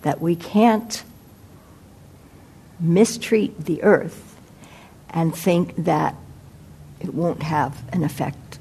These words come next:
on us. It does. And so being aware of that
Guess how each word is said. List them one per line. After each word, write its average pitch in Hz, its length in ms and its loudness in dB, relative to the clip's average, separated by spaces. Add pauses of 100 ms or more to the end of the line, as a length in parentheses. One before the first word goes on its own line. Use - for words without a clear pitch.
(180)
on 107 240 2
us. - 560 -2 (1500)
It 156 240 -4
does. - 640 -4 (1080)
And 180 120 0
so 175 300 2
being 214 500 8
aware 185 880 2
of 156 280 -6
that 156 360 0